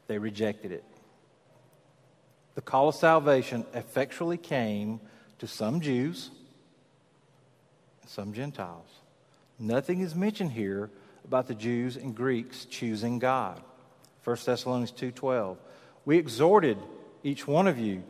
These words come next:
and encouraged you and charged you to walk in a manner worthy of God, who calls you into his own kingdom and glory."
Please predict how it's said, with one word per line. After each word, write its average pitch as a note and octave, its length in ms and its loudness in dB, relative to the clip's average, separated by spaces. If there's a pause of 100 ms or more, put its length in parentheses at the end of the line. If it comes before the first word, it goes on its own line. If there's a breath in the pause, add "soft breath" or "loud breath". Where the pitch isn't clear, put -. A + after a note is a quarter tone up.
(180 loud breath)
and B2+ 80 -2
encouraged E3 580 4
you G2+ 260 0
and G#2 120 -10
charged D#3+ 420 4
you A#2+ 120 -2
to - 160 -6
walk A#2+ 480 4 (380 loud breath)
in B2+ 80 -2
a B2 80 0
manner C3+ 300 2
worthy E3 420 4
of G#2+ 140 -2
God, F#2+ 380 -2 (440 soft breath)
who D3 140 -2
calls F3+ 540 -2
you G2 240 -4
into A2 260 -6
his G#2+ 160 -6
own A2+ 180 -2
kingdom G#2+ 500 -6 (380 soft breath)
and A2 140 -4
glory." G#2 420 0